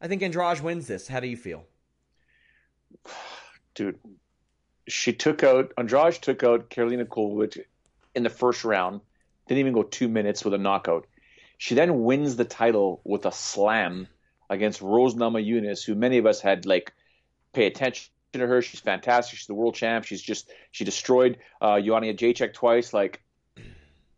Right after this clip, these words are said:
Speaker 2: this is a bad woman. And she, and she took out Claudia Gadelha. I don't like Zhang's chances here. Like,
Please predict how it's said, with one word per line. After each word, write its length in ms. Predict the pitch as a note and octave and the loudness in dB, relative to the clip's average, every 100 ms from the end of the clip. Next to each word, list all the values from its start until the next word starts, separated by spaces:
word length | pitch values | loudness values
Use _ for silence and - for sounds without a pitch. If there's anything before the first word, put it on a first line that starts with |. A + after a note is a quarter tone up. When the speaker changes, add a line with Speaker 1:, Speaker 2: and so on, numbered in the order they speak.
| - | -8
Speaker 2:
this 160 | B2 | -6
is 80 | D3+ | -4
a 60 | C3 | 0
bad 280 | A#2 A#2+ | 2 2
woman. 260 | A2 B2+ F2+ _ _ _ _ _ _ | 0 -6 -8 _ _ _ _ _ _
And 200 | B2 D#3 | -2 0
she, 140 | - C3+ | -2 0
and 340 | C#3 D#3+ D3 | 2 2 0
she 120 | - | -4
took 160 | - D3+ | -6 -2
out 100 | C#3+ | -2
Claudia 320 | - C#3 C#3 | 0 0 0
Gadelha. 280 | C#3 D#3+ - _ _ _ _ _ _ _ _ _ _ _ _ _ _ _ _ _ _ _ _ _ _ _ _ _ _ _ - | 2 2 0 _ _ _ _ _ _ _ _ _ _ _ _ _ _ _ _ _ _ _ _ _ _ _ _ _ _ _ -20
I 360 | - B2+ C#3+ D3+ | -14 -8 -2 0
don't 260 | D#3+ D#3+ D3+ | 0 -2 -2
like 420 | D3 D3 C#3+ - _ _ - | 2 4 4 -2 _ _ -6
Zhang's 240 | C3 B2+ | -4 -4
chances 400 | - B2+ A#2 G#2 | -4 -2 -4 -6
here. 280 | - E2 D2 - | -8 -8 -8 -2
Like, 360 | G2+ G2 - | 0 0 -6